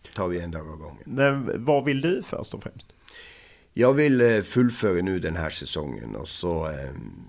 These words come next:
Speaker 1: tar vi det därifrån.
Speaker 2: Hur mycket lockar du få kanske ett erbjudande utifrån? För det låter ju på dig som att du har informerat dem om alla förfrågningar du har fått.
Speaker 1: Nej, jag har, jag har, eh,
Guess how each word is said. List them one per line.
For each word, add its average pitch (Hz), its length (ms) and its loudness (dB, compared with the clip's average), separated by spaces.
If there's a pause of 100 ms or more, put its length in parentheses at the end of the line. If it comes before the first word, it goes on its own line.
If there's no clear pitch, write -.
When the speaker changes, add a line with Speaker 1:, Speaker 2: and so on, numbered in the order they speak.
(140)
Speaker 1:
tar 85 180 0
vi 76 80 -4
det 62 120 -8
därifrån. 50 440 -14 (640)
Speaker 2:
Hur 123 520 2
mycket 123 280 0
lockar 120 400 2
du 110 120 0
få 101 440 0
kanske 98 380 -2
ett 95 180 -2
erbjudande 98 640 2
utifrån? 107 720 2
För - 120 -8
det 107 120 6
låter 120 420 8
ju 131 80 4
på 117 240 2
dig 107 160 0
som 104 280 0
att 107 440 -6
du 107 80 0
har 104 160 4
informerat 104 600 0
dem 95 180 -2
om 95 160 -2
alla 98 260 -2
förfrågningar 95 600 -2
du 95 60 -2
har 101 60 0
fått. - 360 -10 (1300)
Speaker 1:
Nej, 104 100 2
jag 135 220 4
har, 135 240 4 (100)
jag 120 260 2
har, 123 320 4
eh, 107 400 0